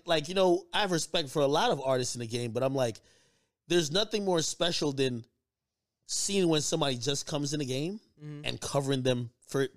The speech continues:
Speaker 1: pretty much their entire career. And, yo, I'm just watching you grow, and I'm like, "Damn, you know what?" You know the first conversation I had with you?
Speaker 2: Yeah.
Speaker 1: Like, I was recapping in the car driving here. I'm like, "Yo,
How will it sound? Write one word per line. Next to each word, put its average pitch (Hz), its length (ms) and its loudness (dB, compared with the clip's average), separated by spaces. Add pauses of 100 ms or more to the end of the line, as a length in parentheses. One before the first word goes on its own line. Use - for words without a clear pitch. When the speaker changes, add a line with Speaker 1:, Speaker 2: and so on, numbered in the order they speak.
Speaker 1:
pretty 302 160 0
much 165 120 -2
their 139 80 -2
entire 127 320 2
career. 127 340 0
And, 107 120 -2 (420)
yo, 151 200 6
I'm 143 160 2
just 151 140 -2
watching 165 400 0
you 151 80 -2
grow, 156 320 2
and 151 140 4
I'm 151 100 2
like, 123 240 0
"Damn, 160 360 -2 (560)
you 127 100 -6
know 165 140 4
what?" - 260 2 (380)
You 175 100 0
know 208 60 6
the 180 80 2
first 180 240 2
conversation 170 500 2
I 131 80 2
had 131 220 4
with 123 180 0
you? 113 160 -6 (240)
Speaker 2:
Yeah. 156 120 -4
Speaker 1:
Like, 131 120 2
I 147 60 4
was 143 180 0
recapping 139 380 -2
in 117 80 -6
the 101 80 -12
car 135 220 -2
driving 131 280 -2
here. 113 80 -4
I'm 104 100 -6
like, 92 220 -8
"Yo, 107 180 -6